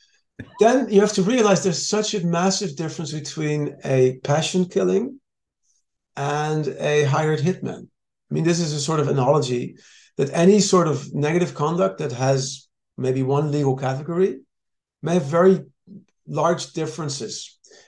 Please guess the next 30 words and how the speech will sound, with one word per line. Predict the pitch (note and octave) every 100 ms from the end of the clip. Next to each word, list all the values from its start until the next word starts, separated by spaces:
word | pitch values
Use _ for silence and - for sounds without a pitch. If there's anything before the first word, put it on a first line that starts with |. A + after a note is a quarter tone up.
| _ C#3
And | D3
you |
first | D3+ F#3+ F#3+ F#3+
need | F3+
to | D3
group | C#3 D3 F3 -
them. | B2 A2+ B2
You | C3+ C#3+
first | F3+ E3+
need | D#3
to |
say, | - C#3+
okay, | C#3+ C#3
for | C3+ C#3+
instance, | C3 C3
what | C3+
I | C3+
mentioned | C3+ C3 C3+
earlier | C3+ C3 B2+
about | B2 B2+
bribery, | D#3+ E3+ F3 E3 E3 E3+ - _ _ -
there | D#3
may | E3+
be | D#3+
really | C#3+ F3 F3 D#3+ A#2
big | D3+ -
differences | - C#3 C#3+ C3+ C3+ B2
in | B2+ B2
the | B2 -
type | C3+ C3+ C#3